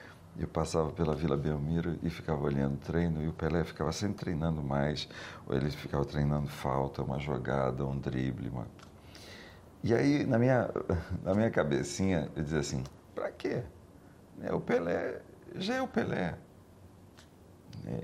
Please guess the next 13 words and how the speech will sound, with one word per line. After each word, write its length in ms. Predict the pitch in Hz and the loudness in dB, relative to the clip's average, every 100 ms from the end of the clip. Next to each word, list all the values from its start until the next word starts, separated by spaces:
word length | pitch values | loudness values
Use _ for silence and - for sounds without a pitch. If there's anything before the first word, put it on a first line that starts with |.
| - | -4
E 80 | 78 | -2
quando 320 | - 104 110 | 2 4 6
eu 100 | 98 | 4
vi 260 | 78 78 | 2 2
o 80 | 95 | 2
Pelé 480 | 85 82 65 69 60 - - - - | 2 2 4 2 0 -4 -14 -18 -8
fazendo 760 | - 76 67 80 82 76 69 - | 0 0 2 4 4 4 2 0
a 80 | |
jogada 560 | 73 69 69 80 82 71 | 0 2 2 2 2 2
que 120 | 71 | -2
ele 120 | 67 | -4
tinha 260 | 64 - 67 | -4 -4 -4
treinado, 720 | 67 - 65 - 80 85 - | -4 -6 -4 -2 -2 -4 -6